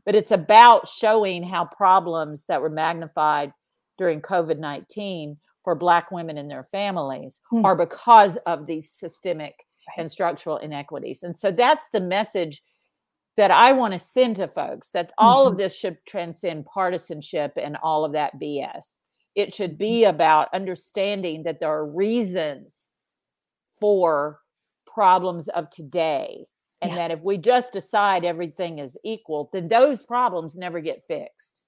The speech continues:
Speaker 1: They just
Speaker 2: No.
Speaker 1: get baked in for future generations.
Speaker 2: Right. No, we have to shake the whole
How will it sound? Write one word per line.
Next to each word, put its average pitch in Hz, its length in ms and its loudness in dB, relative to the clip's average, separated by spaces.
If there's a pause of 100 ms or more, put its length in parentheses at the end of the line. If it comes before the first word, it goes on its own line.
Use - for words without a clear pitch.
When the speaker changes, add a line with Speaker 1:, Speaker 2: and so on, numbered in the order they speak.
(180)
Speaker 1:
They 214 100 0
just 202 200 -2
Speaker 2:
No. 180 60 -8
Speaker 1:
get 175 200 -4
baked 190 340 -4
in 175 220 -8
for 151 160 -12
future 208 400 -12
generations. 143 1000 -12
Speaker 2:
Right. 170 240 -12 (120)
No, 214 160 0
we 226 160 8
have 220 180 6
to 202 80 -10
shake 214 320 0
the 202 80 -10
whole 202 420 -2